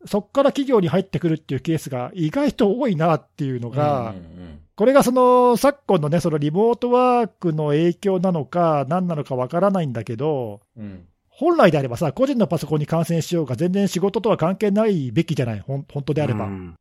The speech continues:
Speaker 2: そうですね。
Speaker 3: そうですね。うん。
Speaker 1: ね、そこはこう環境もさ、ネットワークも分離されてなければおかしい。まあ、建前から言えばね、おかしいと思うんだけど、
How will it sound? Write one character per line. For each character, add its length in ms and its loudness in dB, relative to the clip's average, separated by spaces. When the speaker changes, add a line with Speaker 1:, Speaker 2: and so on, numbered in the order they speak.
Speaker 2:
そ 200 -4
う 40 -4
で 60 -12
す 120 -16
ね。 0 -
Speaker 3:
そ 80 -10
う 20 -12
で 80 -8
す 60 -10
ね。 120 -16
う 40 -14
ん。 40 -6
Speaker 1:
ね、 140 0
そ 100 -6
こ 120 -2
は 260 6
こ 220 -2
う 40 -4
環 300 0
境 640 0
も 160 0
さ、 220 2
ネ 80 -2
ッ 40 -2
ト 140 0
ワ 80 6
ー 40 0
ク 60 -4
も 100 -4
分 160 0
離 140 0
さ 80 0
れ 60 2
て 100 -4
な 120 -2
け 80 -4
れ 60 -2
ば 80 -6
お 60 -6
か 160 -6
し 500 -8
い。 40 -20
ま 100 -4
あ、 100 0
建 100 2
前 160 4
か 80 -4
ら 0 -
言 100 0
え 20 -2
ば 100 -8
ね、 60 -6
お 40 -6
か 100 -2
し 120 0
い 20 -2
と 100 -4
思 120 0
う 20 2
ん 40 2
だ 80 0
け 120 -10
ど、 300 0